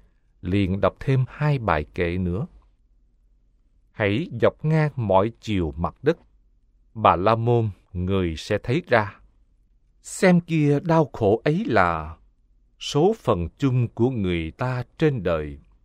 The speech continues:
Do tội lỗi đời người tàn ố, giá còn thua mảnh vỡ chiếc bình. Coi chừng tham ý dục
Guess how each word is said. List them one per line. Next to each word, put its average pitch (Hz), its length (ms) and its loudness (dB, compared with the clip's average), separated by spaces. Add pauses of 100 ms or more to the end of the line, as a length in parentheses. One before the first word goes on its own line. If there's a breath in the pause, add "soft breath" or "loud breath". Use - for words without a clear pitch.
(580)
Do 120 240 4
tội 101 180 2
lỗi 101 440 0
đời 101 280 2
người 95 380 -2 (100)
tàn 87 360 0
ố, 135 380 0 (760)
giá 139 360 0 (100)
còn 87 260 6
thua 147 300 2
mảnh 117 380 2
vỡ 92 380 2
chiếc - 240 -4
bình. 78 340 0 (840)
Coi 180 260 6
chừng 92 340 2
tham 123 360 0
ý 156 400 -2
dục 98 200 -2